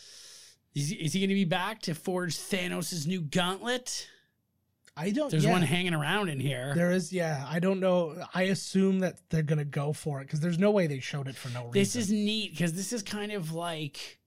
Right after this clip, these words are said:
Speaker 1: you know, 'cause when you see dwarves, they are always doing the whole fo-, oh, I like the stuff growing out of Groot's head. He's
Speaker 2: Yeah.
Speaker 1: got some shoots coming up.
Speaker 2: Yeah.
Speaker 1: Uh, 'cause they said he was getting sap, so clearly that's puberty
Speaker 2: Yeah.
Speaker 1: when they start
Speaker 2: Ugh.
Speaker 1: making sap.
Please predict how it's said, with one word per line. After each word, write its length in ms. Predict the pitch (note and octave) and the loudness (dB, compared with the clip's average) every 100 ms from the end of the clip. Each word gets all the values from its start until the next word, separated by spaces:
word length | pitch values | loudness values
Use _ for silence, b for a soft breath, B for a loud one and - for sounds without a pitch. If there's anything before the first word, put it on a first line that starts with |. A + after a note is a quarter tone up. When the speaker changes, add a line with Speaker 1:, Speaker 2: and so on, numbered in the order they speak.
| _ _ _ _ _ _ _ - | _ _ _ _ _ _ _ -4
Speaker 1:
you 100 | F3+ | -2
know, 100 | D#3+ | 0
'cause 160 | E3 | 0
when 140 | F#3 F3+ | 0 0
you 100 | D#3 | -2
see 220 | G3 D#3+ | 0 2
dwarves, 880 | D3 D3+ E3 E3+ E3+ E3+ D#3 C#3+ - C#3+ | 2 2 2 2 0 0 -2 -2 -4 -2
they 180 | D#3 | 0
are 120 | D#3 D#3+ | 0 0
always 280 | E3+ D#3 | 0 0
doing 280 | B2+ D#3 D3 | 0 0 0
the 80 | C3 | -2
whole 200 | D3 C#3 | -2 -2
fo-, 280 | - - E3 | -4 -4 0
oh, 60 | E3+ | 2
I 100 | E3 | 4
like 160 | F3+ | 2
the 80 | F#3 | 0
stuff 220 | F#3 D3+ | 0 0
growing 240 | C3+ D#3 D3 | 4 4 4
out 100 | C#3 | 2
of 80 | |
Groot's 180 | C3+ C#3+ | 0 0
head. 280 | D3+ C#3 - b b b b | 0 0 -4 b b b b
He's 100 | - | -6
Speaker 2:
Yeah. 40 | D3+ | -4
Speaker 1:
got 100 | - | -2
some 120 | C#3 | -2
shoots 280 | - E3+ D#3 | 0 0 2
coming 220 | D#3+ D3 | 2 2
up. 260 | C3 - _ _ C3 | 0 -4 _ _ -10
Speaker 2:
Yeah. 240 | - B2+ - _ _ _ - | -4 -4 -6 _ _ _ -2
Speaker 1:
Uh, 220 | F3+ G3+ F3+ | 0 2 2
'cause 160 | F#3+ | 2
they 100 | G#3 | 2
said 180 | A3+ A#3 | 2 2
he 60 | G3 | 2
was 120 | D#3 | 4
getting 220 | F3+ D#3+ | 4 2
sap, 420 | - F3+ E3+ D3+ | 0 -2 -2 -6
so 100 | - - | -8 0
clearly 260 | E3+ D#3+ | 2 4
that's 180 | D3 C3 | 2 0
puberty 440 | - E3 D#3+ C#3 | 0 4 6 6
Speaker 2:
Yeah. 120 | A2+ A2 | 4 -2
Speaker 1:
when 100 | A#2+ | -4
they 100 | A#2+ | -2
start 200 | D#3 C#3+ | 0 0
Speaker 2:
Ugh. 180 | D#3 C#3+ | 0 0
Speaker 1:
making 320 | C3+ - B2 | 0 -2 -6
sap. 480 | - D3+ D3 - | -2 0 0 -4